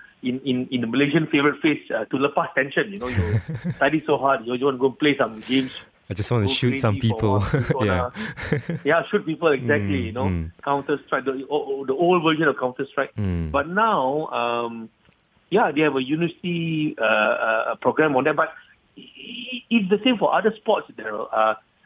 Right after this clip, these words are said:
Speaker 1: uh, now, for example, fifa, they offer a diploma in football. In the University of Liverpool, for example,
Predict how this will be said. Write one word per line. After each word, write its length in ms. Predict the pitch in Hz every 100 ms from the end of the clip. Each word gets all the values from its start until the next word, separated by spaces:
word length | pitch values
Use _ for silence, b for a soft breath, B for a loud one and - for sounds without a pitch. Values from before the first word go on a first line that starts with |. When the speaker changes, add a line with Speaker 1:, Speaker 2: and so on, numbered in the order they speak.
| _ -
Speaker 1:
uh, 300 | 113 113 117
now, 420 | 147 202 214 170 170
for 120 | 123
example, 440 | 127 147 151 165 139
fifa, 580 | 202 196 - 117 107 165 - _ _ 107
they 440 | 185 220 226 -
offer 400 | 175 165 - 180
a 20 | 147
diploma 800 | - 156 175 165 165 156 156 147
in 420 | 120 113 110 107 - _
football. 460 | 202 147 123 104 - _ -
In 160 | 143 135
the 140 | 127
University 440 | 120 147 180 180 202
of 140 | 151
Liverpool, 480 | 139 208 - 147 117
for 140 | 113 110
example, 520 | 113 107 117 165